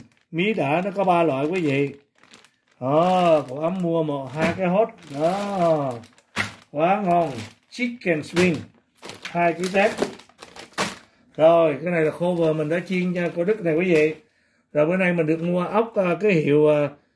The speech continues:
Đức Đế, à, Hoàng Đế đây, của, à, của Pháp này quý vị. Dạ, rất là ngon. Đó,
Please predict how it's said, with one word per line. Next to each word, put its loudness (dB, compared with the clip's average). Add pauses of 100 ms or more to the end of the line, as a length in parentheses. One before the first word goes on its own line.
(460)
Đức 4
Đế, 4
à, -6 (680)
Hoàng -4
Đế 2
đây, 0
của, -4
à, -2 (640)
của 0
Pháp 0
này 2
quý 2
vị. 0 (180)
Dạ, 0 (260)
rất 0
là 2
ngon. 0 (1160)
Đó, 2